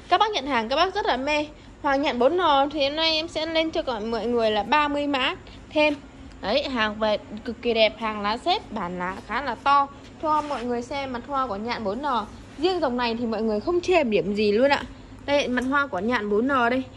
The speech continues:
Không khác gì dòng hoa nhạn tháng tám rừng của mình nhá. Đây, không khác gì đâu ạ. Hoa vàng, cánh sáp và lưỡi tím rất là đẹp. Hoa cực kỳ thơm. Dòng này được ví như là quốc sắc thiên hương đấy ạ. Bởi vì hoa một, một cây của nó thôi, một bông nhỏ thôi là đã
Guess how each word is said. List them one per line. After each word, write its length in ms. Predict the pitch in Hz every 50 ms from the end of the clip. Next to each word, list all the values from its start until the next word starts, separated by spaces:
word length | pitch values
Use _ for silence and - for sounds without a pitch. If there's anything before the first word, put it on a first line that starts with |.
| - - -
Không 200 | - 370 349 349
khác 200 | 403 440 415 -
gì 200 | 302 262 247 226
dòng 240 | 233 220 226 233 262
hoa 160 | 285 285 285
nhạn 220 | 285 294 269 - 254 -
tháng 180 | 214 240 262
tám 320 | 262 - 214 208 247 320 339
rừng 200 | 311 269 233 214
của 100 | 214 208
mình 220 | 208 214 202 208
nhá. 140 | 233 294 381 - - - - - - - -
Đây, 120 | 285 269 240 262
không 140 | 269 277 285
khác 140 | 339 349 311
gì 180 | 269 240 226
đâu 100 | 240 262
ạ. 120 | 254 233 233 - - - - - - - - - - - -
Hoa 200 | 285 302 311 311
vàng, 400 | 277 262 247 240 233 226 220 220
cánh 200 | - 220 233 262
sáp 320 | 240 - 359 381 427 415
và 100 | 311 247
lưỡi 200 | 208 220 233 277
tím 320 | - - 262 254 285 349 359
rất 140 | 415 403 392
là 120 | 285 233
đẹp. 220 | 226 226 214 214 - - - -
Hoa 220 | 262 269 269 262 262
cực 200 | - 254 226 -
kỳ 120 | 254 240
thơm. 360 | 240 - 277 302 302 285 269 262 - - - - - - - - - - - - - - - - - - - - - - - -
Dòng 200 | 254 254 254 254
này 140 | 254 247 240
được 100 | 247 233
ví 200 | 240 240 254 262
như 160 | 285 311 330 320
là 100 | 277 254
quốc 240 | 262 - 370 415
sắc 160 | - - 466 - - -
thiên 160 | 359 311 330
hương 300 | 339 359 339 311 302 311
đấy 80 | 339
ạ. 140 | 320 - - 262 - - - - - - - - - - - -
Bởi 120 | 226 208
vì 180 | 220 226 233 226
hoa 540 | 226 233 233 247 269 302 320 330 320 320
một, 160 | 302 285 254 240 - -
một 140 | 254 233 226 233
cây 160 | 311 320 320
của 100 | 269 247
nó 280 | 220 214 196 208 254 302
thôi, 240 | 330 320 302 294 285
một 120 | 277 233
bông 180 | 269 294 269 269
nhỏ 240 | 240 190 110 147 247 247
thôi 200 | 202 277 277 262
là 80 | 226 202
đã 160 | 220 262